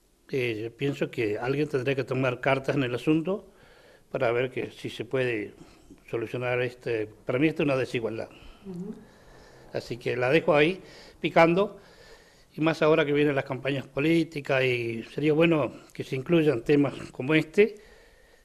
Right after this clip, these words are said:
Speaker 1: eh, las plataformas, los proyectos de los movimientos políticos.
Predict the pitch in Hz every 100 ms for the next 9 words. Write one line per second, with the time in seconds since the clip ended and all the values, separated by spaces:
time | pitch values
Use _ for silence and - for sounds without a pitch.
0 | _ 127 120 120 117 127 117 120 170 165
1 | 165 156 139 131 117 135 117 147 135 135
2 | 117 107 104 104 113 131 113 120 120 117
3 | - - 110 117 - - -